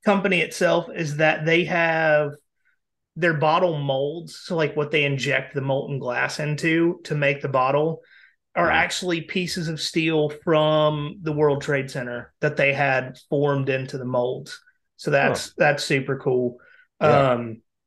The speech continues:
Speaker 1: it is a dream of mine to get to that distillery because,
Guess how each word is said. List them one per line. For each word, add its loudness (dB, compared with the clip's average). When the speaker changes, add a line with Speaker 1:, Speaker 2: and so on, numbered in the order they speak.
Speaker 1:
it 4
is 6
a 4
dream -2
of 2
mine 0
to -8
get -2
to -4
that -4
distillery 0
because, -4